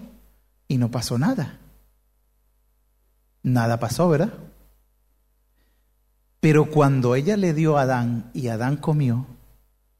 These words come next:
ahí sí pasó. Porque ¿a quién le había dado Dios la, la orden?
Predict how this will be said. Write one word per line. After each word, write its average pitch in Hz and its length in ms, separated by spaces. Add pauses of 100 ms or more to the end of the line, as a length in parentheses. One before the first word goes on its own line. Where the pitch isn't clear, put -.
(160)
ahí 135 260
sí - 180
pasó. - 400 (1600)
Porque 160 260
¿a 156 80
quién 233 180
le 247 80
había 220 220
dado 208 240
Dios 190 180
la, 190 240
la 165 180
orden? 117 400